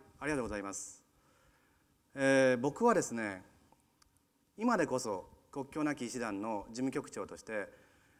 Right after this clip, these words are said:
こういうテッドトークに呼ばれていますけれども、大学時代は全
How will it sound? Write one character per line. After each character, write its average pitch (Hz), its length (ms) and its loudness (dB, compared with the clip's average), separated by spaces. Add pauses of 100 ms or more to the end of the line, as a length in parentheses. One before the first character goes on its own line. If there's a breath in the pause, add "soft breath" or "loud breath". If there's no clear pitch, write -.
(120)
こ 127 180 -4
う 127 40 0
い 123 80 0
う 117 180 -4 (340)
テ 131 100 -4
ッ - 20 2
ド 127 160 -4
ト 135 160 0
ー - 60 -10
ク 104 80 -8
に 95 200 -8 (120)
呼 123 80 -8
ば 120 80 0
れ 120 80 0
て 120 80 -8
い 117 40 -4
ま 123 80 -2
す 127 80 -8
け - 80 -10
れ 90 60 -8
ど 85 100 -12
も、 92 300 -8 (1000 loud breath)
大 180 160 4
学 190 160 0
時 190 80 -4
代 165 180 4
は 104 300 0 (360)
全 156 240 0